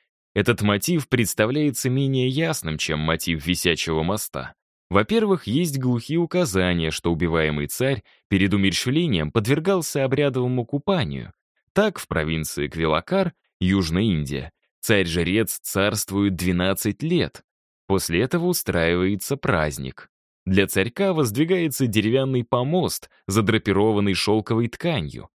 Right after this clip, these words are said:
В день торжества под звуки музыки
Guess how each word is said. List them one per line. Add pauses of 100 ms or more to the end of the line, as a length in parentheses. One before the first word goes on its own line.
(160)
В
день
торжества
под
звуки
музыки